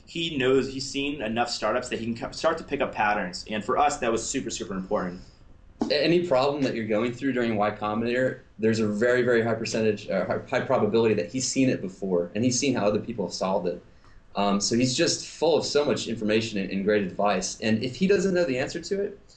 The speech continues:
Speaker 2: the other value behind Y Combinator is the camaraderie that you have with the other twenty plus companies that are sitting next to you, to your left and your right, people who are really, really smart, really, really ambitious,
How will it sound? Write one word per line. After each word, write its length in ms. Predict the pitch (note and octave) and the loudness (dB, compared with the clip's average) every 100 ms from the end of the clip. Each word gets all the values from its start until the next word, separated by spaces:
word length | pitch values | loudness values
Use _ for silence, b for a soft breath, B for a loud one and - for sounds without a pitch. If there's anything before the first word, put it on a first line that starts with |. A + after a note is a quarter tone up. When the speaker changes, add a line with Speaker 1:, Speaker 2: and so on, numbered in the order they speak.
| b - | b 0
Speaker 2:
the 60 | C3 | 2
other 200 | E3 C#3 | 2 2
value 400 | A#2+ A#2+ C3+ C#3 | 2 4 2 2
behind 320 | C3 B2+ A#2 | -2 -2 -2
Y 140 | A2+ | -2
Combinator 460 | A#2+ A#2+ B2 B2 A#2+ | -2 -2 0 0 0
is 160 | G#2+ | -2
the 100 | A2 | -2
camaraderie 680 | A#2 B2 A#2 G#2+ A2 A#2+ A2 | -4 0 4 4 4 2 0
that 160 | G2 - | 0 0
you 120 | G#2+ | -2
have 300 | G#2+ G#2+ G2+ | -4 -4 -2
with 220 | G2 F#2 - B - | -2 -2 -8 B -6
the 120 | A2 | 2
other 440 | G#2+ A2 A2 G#2 G#2+ - - | 4 6 4 2 -4 -16 -18
twenty 360 | - A#2 A#2 A#2 | -6 0 2 2
plus 340 | A2+ A2 - | 0 -2 -2
companies 480 | B2+ C3 G#2+ G2 - | -2 0 2 0 2
that 360 | G2 F#2+ - - - - - | 2 4 0 -6 -20 -8 0
are 340 | G#2 G2+ - - - - | 2 2 -2 -14 -20 -14
sitting 320 | - C#3 C3 | -4 0 4
next 260 | B2 B2+ - | 4 2 -2
to 60 | |
you, 100 | F#2+ | -2
to 240 | F#2 - A2+ | -2 -4 0
your 140 | A2 | 2
left 160 | A2+ - | 2 0
and 100 | G#2+ | 0
your 120 | F#2 | 2
right, 300 | G#2 A2 F2+ | 2 2 -2
people 260 | - C3 A#2+ | -2 2 2
who 180 | A#2 A2 | 4 6
are 280 | G2 F#2+ F#2 | 4 2 -2
really, 300 | G#2+ C#3+ E3+ | 0 4 4
really 140 | D3+ | 4
smart, 580 | B2 - G#2+ G#2+ G2 - - - - | 2 2 2 2 0 -4 -20 -20 -12
really, 360 | G2 A#2+ D#3 D#3 | -4 2 4 6
really 260 | C#3 A#2 | 6 6
ambitious, 680 | G2+ F#2+ B2+ - F2 - - | 4 4 2 2 -4 -6 -10